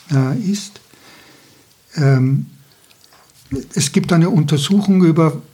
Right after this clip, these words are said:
Hirtenbriefe der französischen Bischöfe im neunzehnten Jahrhundert angesichts sozialer Probleme, die in Frankreich geherrscht haben.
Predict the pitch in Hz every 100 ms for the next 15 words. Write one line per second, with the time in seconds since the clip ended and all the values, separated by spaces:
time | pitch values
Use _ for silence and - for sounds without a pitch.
0 | - - 185 185 185 147 147 147 143 156
1 | 147 147 139 151 135 156 139 139 - 135
2 | 127 147 139 160 143 143 127 143 143 147
3 | 139 - 131 127 123 135 180 180 185 175
4 | - - - - 151 147 139 - 143 139
5 | - - - 147 - 143 143 143 147 135
6 | - - - 147 135 139 135 135 139 139
7 | 143 143 - _ _ _ _ - 139 147
8 | 139 - 131 127 127 123 - 131 120 127
9 | - - 139 123 127 -